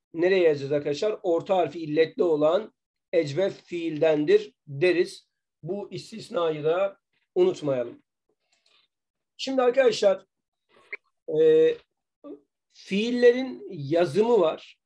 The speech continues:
Fiillerin yazımı var. Altı bab dediğimiz,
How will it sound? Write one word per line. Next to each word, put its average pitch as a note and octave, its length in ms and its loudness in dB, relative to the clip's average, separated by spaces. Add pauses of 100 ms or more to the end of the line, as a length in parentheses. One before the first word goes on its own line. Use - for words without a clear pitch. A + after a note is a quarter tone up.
(120)
Fiillerin F#3 540 -2
yazımı E3+ 480 2
var. D#3+ 340 -2 (460)
Altı F#3 520 -2
bab G#3 300 2
dediğimiz, D3+ 840 0